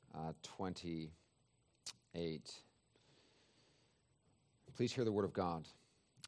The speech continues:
"But it displeased Jonah exceedingly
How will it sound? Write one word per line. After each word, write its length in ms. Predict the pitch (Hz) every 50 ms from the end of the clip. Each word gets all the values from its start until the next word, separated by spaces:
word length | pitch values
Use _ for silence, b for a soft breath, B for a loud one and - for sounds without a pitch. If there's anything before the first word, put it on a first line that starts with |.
| _ -
"But 220 | - 131 127 127
it 180 | 139 135 110 -
displeased 1040 | - 120 113 - - - - - 139 165 175 196 214 196 165 135 - - - - -
Jonah 640 | - - 104 92 87 87 90 92 98 110 120 131 123 - - - - - _ _ _ -
exceedingly 1080 | 131 135 - - - - - 170 160 170 156 160 143 123 104 92 80 64 58 60 -